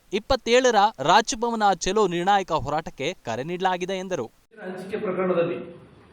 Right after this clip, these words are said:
Speaker 2: ಹತ್ತೊಂಬತ್ತು ನೂರ ಮೂವತ್ತೈದರಿಂದ ಪ್ರಾರಂಭ ಆಗಿರುವಂತಹ ಈ ಪ್ರಕರಣದ ಭೂಮಿ ವಿಚಾರ ಇಲ್ಲಿಯವರೆಗೂ ನಡೆದಂತಹ ಪ್ರಕ್ರಿಯೆಗಳಲ್ಲಿ,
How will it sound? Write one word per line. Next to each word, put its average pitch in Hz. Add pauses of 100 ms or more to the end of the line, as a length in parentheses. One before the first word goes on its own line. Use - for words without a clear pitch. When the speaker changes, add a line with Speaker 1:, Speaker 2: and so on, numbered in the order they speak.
(340)
Speaker 2:
ಹತ್ತೊಂಬತ್ತು 214
ನೂರ 214
ಮೂವತ್ತೈದರಿಂದ 202
ಪ್ರಾರಂಭ 190
ಆಗಿರುವಂತಹ 185
ಈ 180
ಪ್ರಕರಣದ 180
ಭೂಮಿ 180
ವಿಚಾರ 175 (1040)
ಇಲ್ಲಿಯವರೆಗೂ 240 (720)
ನಡೆದಂತಹ 214
ಪ್ರಕ್ರಿಯೆಗಳಲ್ಲಿ, 214